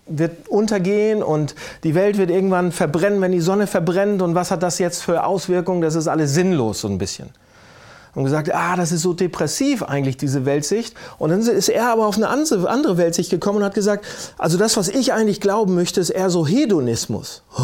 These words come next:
Und wir alle, was ist Hedonismus? Und Hedonismus ist eigentlich, dass man sagt, ich suche nach meinem persönlichen Glück. Mir ist ganz wichtig, in meinem Leben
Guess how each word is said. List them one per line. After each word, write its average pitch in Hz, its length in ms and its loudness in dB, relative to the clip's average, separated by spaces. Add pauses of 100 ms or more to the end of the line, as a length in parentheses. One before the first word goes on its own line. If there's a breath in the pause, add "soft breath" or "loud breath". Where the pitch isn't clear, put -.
(320 loud breath)
Und 120 320 -4
wir 127 160 0
alle, 117 220 0
was 123 160 -2
ist - 180 -4
Hedonismus? 139 760 0 (600 loud breath)
Und 139 140 -2
Hedonismus 196 640 2
ist 180 140 0
eigentlich, 175 300 0
dass 175 160 -2
man 160 140 0
sagt, 165 320 -2
ich 202 160 0
suche 196 300 0
nach 165 380 -2
meinem 160 260 0
persönlichen 156 720 -2
Glück. 135 340 -4
Mir 208 320 0
ist 185 220 -2
ganz 202 280 0
wichtig, 190 340 -2
in 165 100 0
meinem 185 340 2
Leben 190 420 0